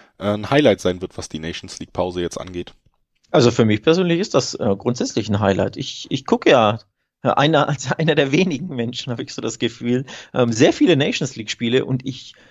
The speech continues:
Speaker 2: das ist ein Spiel, das, das gucke ich tatsächlich im Einzelspiel, Portugal, Spanien. Ich habe auch das Hinspiel schon geguckt, ähm, das endete ja Remis, ähm, war mal wieder, ja, recht ausgeglichen,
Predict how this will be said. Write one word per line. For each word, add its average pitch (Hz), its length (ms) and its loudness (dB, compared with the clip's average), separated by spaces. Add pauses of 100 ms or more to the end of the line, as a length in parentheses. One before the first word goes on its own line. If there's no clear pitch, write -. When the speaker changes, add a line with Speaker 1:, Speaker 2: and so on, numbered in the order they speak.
(100)
Speaker 2:
das - 180 0
ist - 160 -4
ein - 80 -2
Spiel, 151 380 -2
das, - 380 -2
das - 180 -10
gucke - 200 -6
ich 147 80 -8
tatsächlich 117 380 -2
im 143 80 0
Einzelspiel, - 560 -6
Portugal, 101 400 2
Spanien. 101 340 -2
Ich 98 80 -2
habe 120 120 2
auch 107 60 0
das 117 140 -8
Hinspiel 156 300 -2
schon 170 160 -2
geguckt, 170 380 -2 (440)
ähm, 123 200 4
das 113 140 2
endete 123 400 4
ja 147 160 4
Remis, 151 400 0 (1120)
ähm, 127 440 4
war 127 460 4 (460)
mal 135 520 2
wieder, 156 400 4 (120)
ja, 156 280 6
recht 196 320 -2
ausgeglichen, 196 1400 -4